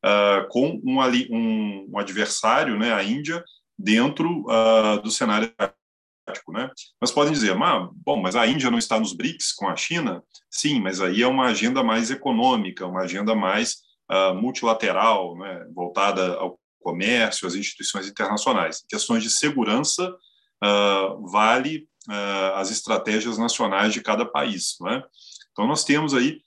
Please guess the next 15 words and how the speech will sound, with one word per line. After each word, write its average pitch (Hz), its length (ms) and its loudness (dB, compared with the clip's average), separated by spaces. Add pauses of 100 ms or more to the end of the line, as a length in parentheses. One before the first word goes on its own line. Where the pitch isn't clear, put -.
(240)
ah, 107 300 2
já 117 160 0
um 147 160 -2
desenho, 127 640 0
né, 110 120 -2
de 107 140 -8
contenção 117 640 0
da 110 120 0
China 131 420 -2
sendo 123 280 -2 (100)
formado, 107 480 -2 (180)
não 101 80 -6
é? 127 120 -4 (460)
Que - 100 -4
também, 180 560 2